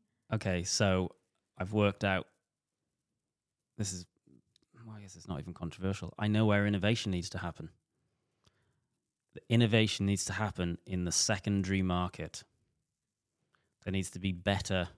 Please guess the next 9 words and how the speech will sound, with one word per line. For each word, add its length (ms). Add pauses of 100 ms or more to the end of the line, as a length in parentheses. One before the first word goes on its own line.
(1000)
stuff 720 (140)
happening. 360 (300)
Like, 100
maybe 220
the 80
big 240
brands 560
should, 240
like, 340